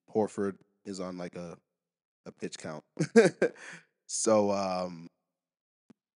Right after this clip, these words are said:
I don't know. Uh, it, it, it's, it's, you could,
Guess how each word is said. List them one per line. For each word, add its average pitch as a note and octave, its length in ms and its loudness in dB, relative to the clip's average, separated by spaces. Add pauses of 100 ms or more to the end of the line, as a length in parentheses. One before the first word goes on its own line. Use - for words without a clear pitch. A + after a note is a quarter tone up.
(140)
I B2+ 100 -2
don't F#3 100 -2
know. A2+ 320 4
Uh, G#2 380 0 (680)
it, B2+ 60 0
it, A#2 420 -6
it's, - 160 -10
it's, A2+ 280 -6
you A#2+ 140 -6
could, - 140 -4